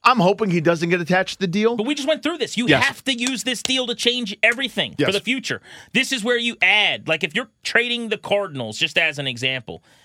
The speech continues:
Speaker 2: Thompson at the big league level i-, is the guy that, you know, from a pitching standpoint would be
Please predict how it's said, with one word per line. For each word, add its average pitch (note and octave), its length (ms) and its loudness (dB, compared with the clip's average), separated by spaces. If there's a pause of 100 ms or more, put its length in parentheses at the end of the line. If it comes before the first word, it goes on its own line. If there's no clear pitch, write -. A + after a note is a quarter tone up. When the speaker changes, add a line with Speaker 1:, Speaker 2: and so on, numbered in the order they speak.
(300)
Speaker 2:
Thompson A3 460 -2
at G#3+ 140 -2
the G3 80 0
big F3 260 -2
league F3 240 -6
level C#3 540 -4
i-, C#3+ 160 -6
is C3+ 180 -6
the C3+ 140 -4
guy C3+ 340 0
that, B2 200 -4 (420)
you C#3 40 0
know, D3 60 -2
from D3+ 160 -6
a B2 60 -6
pitching F3 400 -2
standpoint D3+ 600 -2
would C3 160 -4
be B2 320 -4